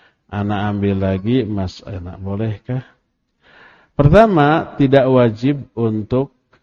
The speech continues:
meminjam untuk kurban. Karena kurban itu bagi yang mampu. Kalau tidak mampu, maka jangan memaksakan. Tapi kalau dia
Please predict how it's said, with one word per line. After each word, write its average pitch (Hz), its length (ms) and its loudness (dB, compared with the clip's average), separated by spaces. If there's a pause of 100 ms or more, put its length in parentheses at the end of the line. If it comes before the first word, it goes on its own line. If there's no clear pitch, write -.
(260)
meminjam 113 960 2
untuk 98 400 -10
kurban. 90 640 -10
Karena 139 720 -2
kurban 143 480 0
itu 202 160 -2
bagi 151 320 2
yang 139 160 0
mampu. 98 400 -6 (160)
Kalau 110 240 -4
tidak 156 320 0
mampu, 156 560 -2
maka 151 480 -8 (160)
jangan 123 320 -2
memaksakan. 101 880 -8 (800)
Tapi 233 400 4
kalau 190 320 4
dia 127 800 0